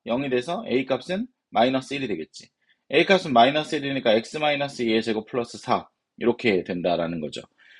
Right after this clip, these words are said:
그래서 이제 다 찾았어요. 에프엑스하고 지엑스가. 그러면은 지엑스가 여기다가 팔 집어넣으면은, 여기다 팔 집어넣으면은 육의 제곱 삼십육이고,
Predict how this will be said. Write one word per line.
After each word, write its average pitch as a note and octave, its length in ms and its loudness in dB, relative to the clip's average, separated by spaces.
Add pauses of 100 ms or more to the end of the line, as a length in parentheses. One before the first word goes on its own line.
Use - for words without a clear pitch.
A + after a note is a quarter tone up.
그래서 G#3 240 8
이제 D3 240 4
다 D3 140 -4
찾았어요. C#3+ 560 0 (100)
에프엑스하고 A#2 460 -2
지엑스가. - 440 -4 (340)
그러면은 B2+ 500 8 (360)
지엑스가 C#3+ 480 6
여기다가 A#2 360 4
팔 E3+ 220 0
집어넣으면은, F2+ 720 -4 (920)
여기다 G#2+ 240 4
팔 C3+ 240 4
집어넣으면은 A2 500 2
육의 F#2 220 2
제곱 F2 200 0
삼십육이고, F2 840 -2